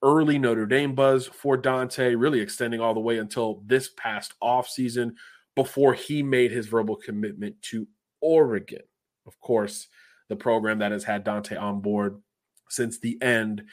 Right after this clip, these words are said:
of the summer months. And going into that, you know, it was very, very hotly contested, but Michigan State, mainly because it had Bo Edmondson on board, was not really involved in the later stages of the Dante Moore recruitment. It was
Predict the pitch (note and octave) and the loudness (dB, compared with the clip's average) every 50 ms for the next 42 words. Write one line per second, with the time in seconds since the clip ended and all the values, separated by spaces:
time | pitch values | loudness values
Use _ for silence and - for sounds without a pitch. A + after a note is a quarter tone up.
0 | - - - _ _ - A#2+ A#2+ A#2 A2+ G#2+ G#2+ G2+ A2 A2+ G2+ - - B2+ A#2 | -20 -20 -20 _ _ 0 4 4 4 4 2 0 -4 -6 -6 -4 -4 -2 -2 -2
1 | A2 A2 G#2+ A#2 B2 G#2+ F#2 F2+ - - - A#2+ A#2+ A2+ C3 C#3+ D3 D3+ D3+ E3 | 0 0 0 0 0 0 -2 -4 -8 -4 -4 -2 -2 2 4 4 4 6 6 8
2 | F3+ F3 D#3 E3 D#3+ D#3 D3+ - - - A#2+ B2 B2 A#2 A#2 A2+ G#2+ A2+ G#2+ G#2 | 8 8 8 6 6 6 4 0 -4 -8 -4 -2 2 2 2 2 2 0 -4 0
3 | A2 B2 B2+ C3 C3 B2 A2 A2+ B2 B2 A#2+ A#2 A#2 - B2+ B2+ - B2 A#2+ A2+ | 2 2 4 4 4 2 2 2 2 2 2 2 2 2 0 2 2 0 -2 0
4 | - G#2 G2+ - C3 B2+ A#2 - - B2+ A2 G#2+ G2 G2+ G#2+ - - - B2 A#2 | -2 -8 -6 -4 -4 -4 -4 -4 -6 -4 -4 -4 -6 -6 -6 -8 -4 -4 -4 -4
5 | - - - F#3+ F3+ D#3+ D3+ - - - - - _ _ _ - - G2+ A2 B2 | -4 2 4 6 6 6 4 2 -2 -12 -20 -20 _ _ _ -10 -4 0 2 2
6 | C3+ D#3 D#3+ D3+ D3 C3+ C#3+ C#3+ C3 B2+ A#2 C3+ C#3 C3 B2+ B2 C#3+ D3 D3 C#3+ | 4 4 4 2 2 2 2 2 2 4 4 4 2 2 4 4 4 4 6 4
7 | D3 D3+ D#3 D3 C3+ - D3 C#3 - C3 C3 C3 B2 - G3 A#3+ A3+ D3+ B2+ B2 | 2 0 -4 -6 -6 -8 -8 -6 -2 0 -2 0 2 4 4 6 6 6 6 6
8 | A#2 A#2 - - - _ _ _ - A#2+ A#2 A2+ A#2+ B2+ B2+ - G2+ A#2 B2+ C3 | 4 0 -4 -18 -20 _ _ _ -4 -4 -4 -2 0 0 0 0 0 2 2 4
9 | C3 C3 G#2 A2+ G#2+ G#2 G2 G2+ B2 B2+ B2+ A#2+ A#2 A2+ A2 - _ _ _ _ | 4 2 -2 -2 -6 -8 -8 -6 -4 -2 0 0 0 0 -2 -6 _ _ _ _
10 | - C3 B2 A#2+ A2+ G#2+ G#2+ A2+ A2+ A#2+ A#2 A2+ A2 - - A#2+ A2+ A2 G2+ G2+ | -6 -4 -4 -2 -2 -2 0 0 0 0 0 -2 -8 -6 -6 -4 -4 -4 -4 -6
11 | G2+ G2 - - A2 A2 G#2+ G2+ G2+ - G2+ G2+ G#2 G2+ G#2 G#2 G2+ - G2+ G2+ | -10 -10 -6 -4 -2 -2 -2 -4 -4 -8 -8 -6 -4 -4 -4 -6 -6 -8 -8 -6
12 | G#2 G#2 F#2+ F#2+ F2+ - F#2 - - - C3 B2+ - F2+ F2+ - - G#2 G#2 - | -6 -6 -6 -6 -8 -10 -12 -12 -6 -4 -4 -4 -4 -6 -14 -10 -8 -8 -8 -8
13 | - G2 G2 F#2+ F#2 F#2 F2+ - | -8 -8 -6 -6 -6 -6 -10 -12